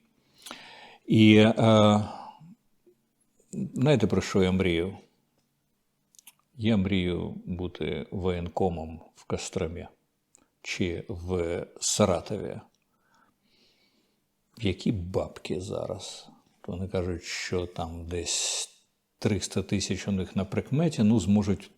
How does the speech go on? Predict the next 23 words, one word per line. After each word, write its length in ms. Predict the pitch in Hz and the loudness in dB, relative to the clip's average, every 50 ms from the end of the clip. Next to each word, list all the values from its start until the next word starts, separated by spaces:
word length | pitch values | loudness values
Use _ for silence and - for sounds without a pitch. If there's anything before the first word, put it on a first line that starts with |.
| _ _ _ | _ _ _
призвати 720 | - 98 101 95 87 85 92 95 107 113 104 - - 90 | -2 0 0 0 0 0 0 0 0 0 -2 -2 -2 -4
вони 380 | 85 87 90 90 92 98 95 | -4 -4 -4 -2 -2 -2 -2
тисяч, 920 | 90 - - - 92 82 - - - 87 82 - - - - - - - 110 | -4 -6 -8 -8 -6 -6 -6 -6 -6 -6 -6 -6 -8 -8 -8 -10 -10 -8 -8
наприклад, 840 | 95 85 85 - - - 92 87 - - 92 82 - - - - _ _ | -8 -8 -10 -8 -6 -6 -6 -6 -6 -8 -8 -8 -10 -14 -20 -20 _ _
тридцять. 720 | - - 104 90 78 - - - - 82 80 - - - - - | -4 -4 -4 -4 -6 -8 -10 -10 -8 -8 -10 -12 -14 -14 -12 -8
Е, 340 | 101 98 95 92 92 92 90 | -6 -6 -4 -4 -4 -4 -4
двісті 500 | 85 85 - - 107 101 - - 110 98 | -6 -6 -2 -2 -2 -2 0 -4 -4 -2
сімдесят 640 | - - 135 139 143 127 117 - - 98 - - | 0 2 2 2 2 2 0 0 -2 -4 -4 -4
тисяч 380 | - - 117 110 - 117 95 90 | -2 0 0 2 2 0 0 0
змушені 560 | 87 85 95 98 107 104 - - 98 92 92 | -2 0 2 2 2 0 0 -2 -2 -2 -2
буде, 420 | 87 85 85 95 92 92 92 90 - - - _ _ - - - - - - - - _ | -2 -4 -4 -2 -2 -2 -2 -4 -6 -10 -18 _ _ -20 -20 -20 -20 -20 -20 -20 -6 _
будуть 400 | - 101 196 107 104 98 87 85 | 2 4 4 4 4 2 0 0
заплатити. 840 | 85 - 101 - - 107 104 104 - - 107 87 80 - - 82 - - _ - - - - - - - - - - - | 0 0 0 2 4 4 4 4 4 2 2 0 0 -2 -8 -10 -10 -14 _ -20 -20 -20 -20 -20 -20 -18 -6 -4 -2 -2
Заплатять 720 | 151 104 92 101 95 - 107 120 147 147 - 131 104 - | -2 0 0 0 0 2 4 4 4 4 2 0 -2 0
вони, 380 | 104 95 95 101 101 107 123 131 | 0 0 2 4 4 4 6 6
ну, 140 | 117 107 104 | 4 4 4
скажімо, 640 | - - - 107 92 85 92 107 120 113 110 101 | 0 -2 -2 -2 -2 0 0 2 2 4 4 4
навіть 480 | 95 95 107 113 107 98 95 92 - - | 4 4 4 4 4 4 2 0 0 -4
якщо 460 | 101 90 - - - - - 117 107 | -4 -4 -4 -6 -6 2 4 6 6
беремо 460 | 95 92 98 107 117 127 123 120 117 | 6 6 4 6 6 6 6 4 4
по 140 | 101 - 117 | 4 6 6
мінімуму, 640 | 113 117 120 110 101 95 92 87 87 90 92 87 87 | 8 10 8 8 8 6 2 0 -6 -8 -10 -12 -12
по 80 | - | -16